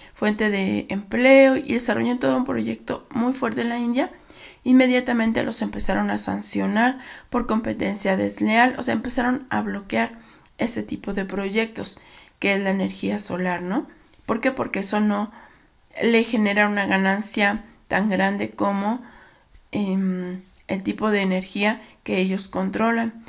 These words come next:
Pero si nos vamos anteriormente, desde Nicolás Tesla,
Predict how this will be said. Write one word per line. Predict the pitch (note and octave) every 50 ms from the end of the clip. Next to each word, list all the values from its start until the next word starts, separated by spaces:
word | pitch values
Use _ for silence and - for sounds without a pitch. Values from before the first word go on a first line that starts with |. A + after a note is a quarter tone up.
| - - - - -
Pero | - C4+ C#4+ D4+
si | D4+ D#4+
nos | C4+ B3+ B3
vamos | C4 A3+ A3 A3 A#3 B3+ C4 - - -
anteriormente, | - A#3 A3+ A3 G#3 G#3 G#3 G3+ G#3 G#3 G#3 G#3 G#3 G#3 G#3 - A3+ B3 D4 C#4 - - - - - - _ _
desde | - G3+ G#3 G3+ - F#3+ F#3+
Nicolás | F#3+ F#3+ F#3+ F#3+ F#3+ G3+ G3+ G3+ G3 G3 G#3 - -
Tesla, | - G3 G3+ G3 F#3+ - G#3 A3 A#3 C#4+ E4+